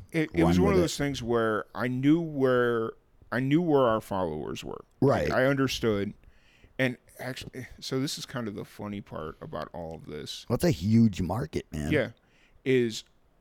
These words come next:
Speaker 1: since we, so for all intents and purposes, w-, once we get done with this podcast, we're going to start relaunching the rock show.
Speaker 2: Right,
Speaker 1: We're gonna
Speaker 2: right. That's
Speaker 1: record
Speaker 2: the plan this weekend is to, uh,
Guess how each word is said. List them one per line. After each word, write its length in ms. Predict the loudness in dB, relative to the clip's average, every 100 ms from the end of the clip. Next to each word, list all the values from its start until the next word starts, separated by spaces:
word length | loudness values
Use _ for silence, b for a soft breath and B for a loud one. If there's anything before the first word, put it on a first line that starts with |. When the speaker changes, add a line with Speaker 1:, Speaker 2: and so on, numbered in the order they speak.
| _ _ _ _
Speaker 1:
since 400 | -8 -6 -4 -2
we, 200 | 0 0
so 440 | -2 0 2 2 0 _ -10
for 380 | 2 4 4
all 240 | 2 0 0
intents 280 | 0 -4 -6
and 80 | -4
purposes, 520 | -4 -4 -6 -6 -6
w-, 240 | -10 -14 -16 _
once 320 | -6 -2 -2
we 80 | 0
get 140 | 0 0
done 120 | -2
with 100 | -4
this 100 | -6
podcast, 680 | -4 -4 -2 -2 -2 -2 -8
we're 280 | -4 -2 -2
going 340 | -4 -4 -6
to 200 | -8 -8
start 320 | -8 -4 -4 -6 _ _ -14 -6 -2
relaunching 800 | 0 -2 -6 -10 -10 -10 -12 -8
the 80 |
rock 300 | -4 -4 -4
show. 300 | -10 -14 -18 -4
Speaker 2:
Right, 360 | 2 4 2 -2
Speaker 1:
We're 140 | -2
gonna 100 | 2
Speaker 2:
right. 220 | 2 2 2
That's 180 | 2
Speaker 1:
record 100 | 2
Speaker 2:
the 40 | 2
plan 320 | 2 2 2
this 180 | 0 0
weekend 420 | -2 0 -2 -2
is 140 | -6 -6
to, 320 | -6 -4 -4
uh, 440 | -8 -8 -10 -10